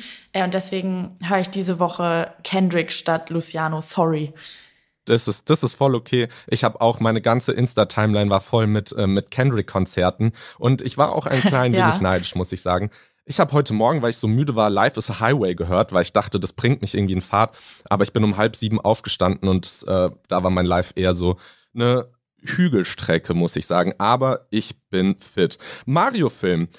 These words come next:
Speaker 2: Der erste Trailer zum Super Mario Bros. Film ist raus. Gesprochen wird Mario von Chris Pratt, unter anderem bekannt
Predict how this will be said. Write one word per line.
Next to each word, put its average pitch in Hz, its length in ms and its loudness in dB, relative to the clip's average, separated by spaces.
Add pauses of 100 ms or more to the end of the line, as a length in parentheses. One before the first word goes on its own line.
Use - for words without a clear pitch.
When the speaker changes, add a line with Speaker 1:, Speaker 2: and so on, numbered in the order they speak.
(100)
Speaker 2:
Der 127 100 4
erste - 280 0
Trailer 190 320 2
zum 175 120 2
Super 165 220 -2
Mario 165 320 2
Bros. 151 300 0
Film 98 240 0
ist - 180 -8
raus. 64 240 -4
Gesprochen 147 500 0
wird 143 160 -2
Mario 139 300 2
von 113 220 2 (200)
Chris - 300 0
Pratt, - 480 0
unter 170 320 0
anderem 135 300 0
bekannt 120 400 0